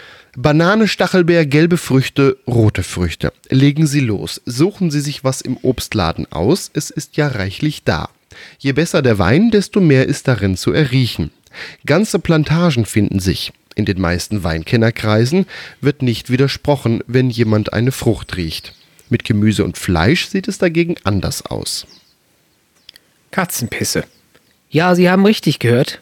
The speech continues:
Speaker 2: Katzenpisse. Genanntere Weinkenner kürzen es mit K P ab. Wird häufig synonym mit Cassis, also schwarzen Johannisbeeren, verwendet.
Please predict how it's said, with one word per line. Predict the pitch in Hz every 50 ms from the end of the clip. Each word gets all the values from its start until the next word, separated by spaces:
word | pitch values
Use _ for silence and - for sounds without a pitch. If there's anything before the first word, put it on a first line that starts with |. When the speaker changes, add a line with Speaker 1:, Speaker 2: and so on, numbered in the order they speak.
| _ _ -
Speaker 2:
Katzenpisse. | - 131 - - - 98 - 98 - - - - - - - - - - -
Genanntere | - - 156 147 156 202 214 - - 147 123 -
Weinkenner | 110 117 131 - - 151 147 156 -
kürzen | - - 156 - - - 160
es | - -
mit | - 151 -
K | - - 160 -
P | - - 165 160 -
ab. | - - - - - _ - - - - - - -
Wird | 147 139 -
häufig | - 165 190 - 214 180 -
synonym | - 180 151 143 139 143 156 185 190
mit | 160 131 -
Cassis, | - - 120 - - 180 226 240 - - -
also | - 113 113 101 104
schwarzen | 104 - - 101 101 120 - - - 123
Johannisbeeren, | 120 107 90 131 147 143 - - - 127 120 120
verwendet. | - - 147 131 127 104 87 - 80 - -